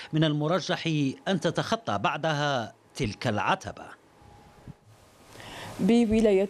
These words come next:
Speaker 2: البويرة مكن امتلاء سد تل سديت الذي ينبع من أعالي جبال تيكجدة مكن سكان ثلاث ولايات من التزود من المياه الصالحة للشرب، إضافة إلى المناطق الصناعية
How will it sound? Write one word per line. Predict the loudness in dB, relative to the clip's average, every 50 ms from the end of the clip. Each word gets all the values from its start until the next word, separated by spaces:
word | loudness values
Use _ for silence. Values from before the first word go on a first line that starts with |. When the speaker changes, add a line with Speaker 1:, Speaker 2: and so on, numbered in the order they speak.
| 0 0
Speaker 2:
البويرة | 2 4 4 4 2 2 2 2 4 4 6 6 6 4 4
مكن | 2 0 0 0 0 0 2
امتلاء | 0 0 0 2 2 2 2 2
سد | 0 0 0 0 0 2 0 0 0
تل | 0 0 0 0 0
سديت | -2 -2 0 2 2 2 2 2 0 2
الذي | 2 2 2 2 2 2
ينبع | 4 4 4 4 4 2 4 4 4
من | 2 2 2
أعالي | 0 0 2 2 2 4 2 2
جبال | 2 0 2 2 2 2 4 2 0 0 0
تيكجدة | -2 -2 0 0 0 0 0 2 2 0 0 0 -6 -16 -16 -16 -10 -4 -2
مكن | -2 0 2 2 2 2
سكان | 0 -2 -4 -4 0 0 0 2 0
ثلاث | 0 2 2 4 2 2 2 2
ولايات | 0 0 2 2 2 2 2 2 0 0 0 2
من | 4 4 6 6 4
التزود | 4 2 0 0 0 0 0 0 0 0
من | 2 2 4 4 4
المياه | 2 2 2 2 2 2 0
الصالحة | -2 -2 0 0 0 0 0 -2 -2 -2 0
للشرب، | 0 0 0 0 2 2 0 0 0 -4 -10 -16 -16 -16 -16 -16 -8 -4 0
إضافة | 2 2 2 2 0 -2 0 0
إلى | 0 0 0 0 0
المناطق | 2 2 2 2 2 0 0 -2 0
الصناعية | 0 -2 0 2 2 2 4 4 4 2 2